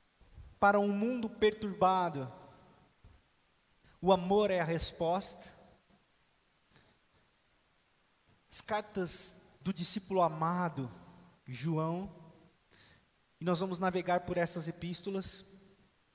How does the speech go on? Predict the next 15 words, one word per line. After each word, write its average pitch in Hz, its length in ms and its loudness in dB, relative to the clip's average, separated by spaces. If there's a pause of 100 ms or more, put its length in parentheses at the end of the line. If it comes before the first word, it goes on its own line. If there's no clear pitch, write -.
(680)
No 196 80 0
domingo 220 280 -2
passado, 202 460 0
nós 190 160 0
inauguramos 185 680 0
essa 170 240 -4
série 175 420 -4
falando 170 680 -4
sobre 180 440 -4
o 170 80 -2
Deus 160 500 -2
que - 140 -12
se - 120 -6
fez 156 360 -8
gente, 143 680 -8